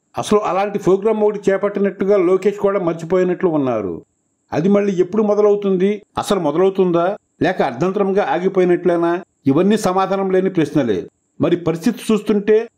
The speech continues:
లోకేష్ పాదయాత్ర దాదాపు ఆగిపోయినట్లేనని అనుకోవాల్సి వస్తోంది.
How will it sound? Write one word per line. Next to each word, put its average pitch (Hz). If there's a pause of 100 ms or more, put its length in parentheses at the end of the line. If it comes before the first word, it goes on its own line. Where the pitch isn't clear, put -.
(160)
లోకేష్ 202
పాదయాత్ర 202
దాదాపు 190
ఆగిపోయినట్లేనని 185
అనుకోవాల్సి 175
వస్తోంది. 117